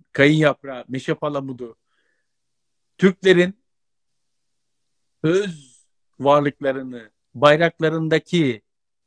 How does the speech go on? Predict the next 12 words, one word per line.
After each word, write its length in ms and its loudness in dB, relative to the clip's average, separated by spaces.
varlıklarındaki 1000 -2
sembol 460 -4
ettikleri 640 -6
çadırlarına, 840 -2
evlerine 480 -2
konuk 340 -2
ettikleri 580 -8
simgeleri 840 0
aynı 220 -2
zamanda 420 -6
Mayaların, 580 -2
Kızılderililerin 920 0